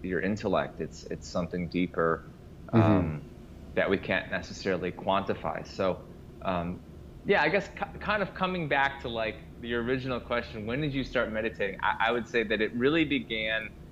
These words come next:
Speaker 1: there, but sports too. You know, sports, wa-, I was a basketball player and a football player. I never was able to go as deep into the zone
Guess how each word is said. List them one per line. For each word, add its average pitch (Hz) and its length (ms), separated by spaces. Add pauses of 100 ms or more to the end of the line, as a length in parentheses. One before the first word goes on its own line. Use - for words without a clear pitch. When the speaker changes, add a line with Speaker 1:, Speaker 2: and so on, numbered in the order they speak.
(220)
Speaker 1:
there, 113 340
but 120 180
sports - 600
too. 101 400
You 113 120
know, 104 100
sports, 131 560
wa-, 110 280 (240)
I 113 160
was 117 200
a 104 260
basketball 98 460
player 101 240
and 95 100
a 90 80
football 92 360
player. 95 420 (340)
I 123 100
never 196 380
was 160 260
able 131 280
to 120 120
go 110 300
as 101 200
deep 104 440 (520)
into 110 260
the 95 180
zone 98 640